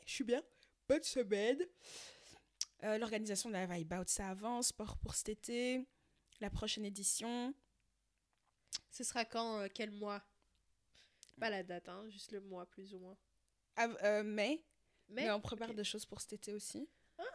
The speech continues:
Speaker 2: cool,
Speaker 1: Euh,
Speaker 2: cool, cool.
Speaker 1: enfin, on essaye. Donc, euh, donc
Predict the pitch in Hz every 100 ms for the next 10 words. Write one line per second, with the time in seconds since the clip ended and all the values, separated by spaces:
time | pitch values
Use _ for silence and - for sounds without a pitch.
0 | 554 370 220 202 190 196 226 220 214 220
1 | 214 226 - _ 214 190 196 - 208 240
2 | - _ _ _ _ - 208 214 202 214
3 | 208 208 214 233